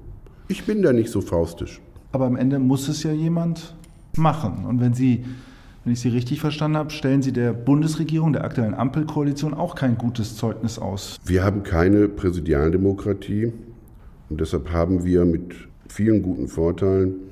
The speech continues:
Speaker 1: eine Koalitionsregierung. Und das kann man nicht an einer Person festmachen.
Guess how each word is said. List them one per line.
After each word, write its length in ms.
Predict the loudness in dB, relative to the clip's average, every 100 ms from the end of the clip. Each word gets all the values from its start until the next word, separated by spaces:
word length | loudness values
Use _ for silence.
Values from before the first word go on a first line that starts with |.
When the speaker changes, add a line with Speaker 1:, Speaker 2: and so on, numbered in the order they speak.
| -2
Speaker 1:
eine 220 | 0 0
Koalitionsregierung. 1500 | 0 0 0 -2 0 0 0 -2 -6 -2 0 2 2 0 -6 -10
Und 140 | -4 -4
das 140 | -2
kann 140 | 0 2
man 120 | 2
nicht 160 | 2
an 80 | 0
einer 200 | 0 -2
Person 360 | 0 -2 0 -2
festmachen. 500 | -2 -8 -6 -8